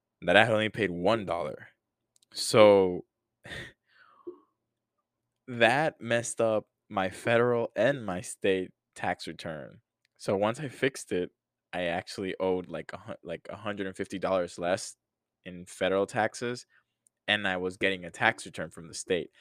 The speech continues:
So I was like, "Are you kidding me?" And then once I fixed, like, I had to file, you know, use the service to file, like, the amended return or whatever.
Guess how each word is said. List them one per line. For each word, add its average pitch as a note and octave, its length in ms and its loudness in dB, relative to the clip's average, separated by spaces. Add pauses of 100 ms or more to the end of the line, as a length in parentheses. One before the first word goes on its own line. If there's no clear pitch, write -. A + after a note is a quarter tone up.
(180)
So G#2+ 160 -8
I G#2+ 40 -4
was G#2+ 140 -8
like, G2 180 -8 (840)
"Are F#2 80 -8
you A#2+ 180 -8
kidding G#2 460 -6
me?" A#2+ 220 -12 (300)
And C#3 140 2
then C#3 220 0 (680)
once A#2 280 0
I C3 40 -4
fixed, - 560 0
like, G#2 240 0
I G2+ 60 2
had B2+ 200 -2
to A#2 100 -10
file, A2 580 0 (340)
you G2+ 80 -12
know, F2+ 100 -8
use F#2+ 180 -6
the G#2 100 -4
service F#2+ 540 2
to G#2 100 -8
file, F#2+ 540 2
like, F2 160 -6 (100)
the F2+ 120 -4
amended F#2 560 -4
return F2 360 -8
or E2+ 100 -12
whatever. F2 480 -2